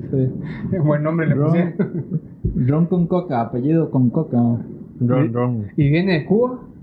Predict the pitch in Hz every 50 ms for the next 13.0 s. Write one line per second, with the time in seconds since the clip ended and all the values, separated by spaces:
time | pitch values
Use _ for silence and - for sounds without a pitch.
0 | - - - - - - - - - 151 139 - - 208 - - 175 - - 196
1 | - - 196 185 - - 196 196 185 170 170 190 220 226 220 214 - - - -
2 | - - - - - - - - 160 - - 233 - - - - - - - -
3 | - - 156 - - - - - - - 226 226 180 160 151 - - - - -
4 | - - - - 220 220 220 208 202 - 151 156 160 160 151 139 - - 135 -
5 | 175 180 240 233 175 156 - - - 151 143 147 143 143 147 147 - 208 196 -
6 | 220 226 220 220 - 262 262 226 190 180 180 180 - - - - - - - -
7 | - - - - - 160 156 160 165 160 151 - 165 151 - 151 147 143 156 151
8 | - 220 214 202 180 165 151 143 143 147 143 143 - - 135 131 131 131 127 127
9 | 127 127 127 139 - - 143 139 147 143 196 190 170 165 180 175 196 214 - 160
10 | 135 123 151 170 214 240 - - - - - - - - - - - - - -
11 | - - 135 135 139 147 165 170 - 160 147 135 127 117 139 160 185 220 226 226
12 | 214 - - - - 147 135 131 139 180 165 147 131 127 135 160 190 202 -